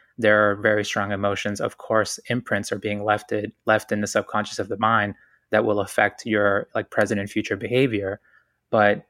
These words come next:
fundamentally, like, is, does that you still exist? Like, no, not really. But it's better to just focus on turning your attention to trying to unbind those patterns and all of that kind of weight that you're, like, carrying in a very recurring manner.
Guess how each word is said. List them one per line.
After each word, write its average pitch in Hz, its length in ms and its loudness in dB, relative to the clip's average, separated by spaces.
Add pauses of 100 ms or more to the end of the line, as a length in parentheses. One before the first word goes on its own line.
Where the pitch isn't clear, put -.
(140)
fundamentally, 104 840 0
like, - 300 -4
is, 107 240 -2
does 101 280 0
that 104 180 0
you 113 500 0
still 107 320 -2
exist? 107 520 0
Like, 104 200 -2
no, 113 220 0
not 107 240 -2
really. 104 560 -2 (360)
But 107 320 4 (360)
it's - 200 -10
better 110 320 4
to 107 140 -6
just - 260 -6
focus 107 340 -2
on 101 140 -4
turning 107 300 -4
your 104 120 -2
attention 104 500 -4
to 101 240 -4 (240)
trying 107 300 0
to 120 160 -2
unbind 107 500 2
those 139 160 0
patterns 135 500 0
and 104 100 -2
all 104 240 2
of 101 100 -8
that 101 200 2
kind 107 180 -2
of 101 120 -2
weight 104 320 -2
that 113 120 4
you're, 98 300 0 (680)
like, 107 240 -2 (680)
carrying 120 540 2
in 110 100 -2
a 101 80 -4
very 107 280 2
recurring 104 720 0
manner. 107 540 -2